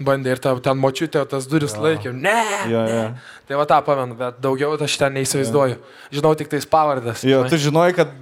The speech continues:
Speaker 2: vyksta didelis dalykas, bet nesupratai, kas tie
Speaker 1: Ne,
Speaker 2: pedofilai
Speaker 1: man,
Speaker 2: yra
Speaker 1: man dar
Speaker 2: tame,
Speaker 1: ne,
Speaker 2: ne?
Speaker 1: ne, ne, neišneždavo dar. Bet
Speaker 2: <laughs>
Speaker 1: tai ten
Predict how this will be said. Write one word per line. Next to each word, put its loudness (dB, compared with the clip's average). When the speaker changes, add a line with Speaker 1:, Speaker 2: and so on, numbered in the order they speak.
Speaker 2:
vyksta 0
didelis 0
dalykas, 0
bet 2
nesupratai, 0
kas -2
tie -2
Speaker 1:
Ne, -8
Speaker 2:
pedofilai 0
Speaker 1:
man, -
Speaker 2:
yra 2
Speaker 1:
man -2
dar 2
Speaker 2:
tame, 0
Speaker 1:
ne, 0
Speaker 2:
ne? 0
Speaker 1:
ne, -
ne, -6
neišneždavo -4
dar. -6
Bet -4
Speaker 2:
<laughs> -8
Speaker 1:
tai -6
ten -6